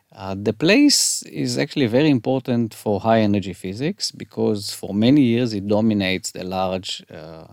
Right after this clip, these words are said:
you know, accelerators, and which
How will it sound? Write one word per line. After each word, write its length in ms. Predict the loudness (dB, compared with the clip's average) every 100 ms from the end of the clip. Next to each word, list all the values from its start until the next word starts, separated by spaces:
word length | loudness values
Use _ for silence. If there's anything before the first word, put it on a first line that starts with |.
| -20
you 80 | -20
know, 140 | -20 -20
accelerators, 920 | -10 -2 0 2 0 0 -2 -6 -8 -18 _ _ _ _ _ -20
and 800 | -12 -4 -2 0 0 0 0 -2
which 240 | -2 -4